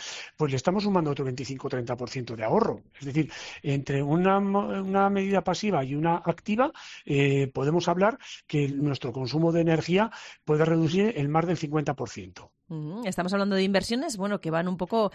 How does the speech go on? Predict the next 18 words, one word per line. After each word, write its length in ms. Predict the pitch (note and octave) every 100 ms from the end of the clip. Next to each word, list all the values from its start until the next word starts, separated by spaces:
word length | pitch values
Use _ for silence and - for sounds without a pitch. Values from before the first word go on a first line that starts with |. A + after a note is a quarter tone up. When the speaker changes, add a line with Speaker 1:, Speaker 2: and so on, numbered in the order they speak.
| - -
Speaker 2:
eh, 500 | D#3+ D#3 D3+ D#3 -
en 120 | E3 D#3+
todos 180 | A#3
los 140 | A3+ E3
rangos, 420 | F3 E3+ C#3 C3+
¿no? 220 | E3+ C4
Quizá 420 | F3+ D#3+ D#3+ D#3+
ese 180 | D#3 D#3+
cambio 220 | D#3 D3+ C#3+
Speaker 1:
En 40 |
Speaker 2:
de 60 | D3
Speaker 1:
todos 140 | D#3
los 80 | D3
rangos, 120 | D3+
Speaker 2:
ventanas, 440 | D3+ F3+ G3 G#3 F3+
el 60 |
Speaker 1:
sí. 60 | D#3+
Speaker 2:
aislamiento, 580 | D#3+ D#3+ E3 G3 G3+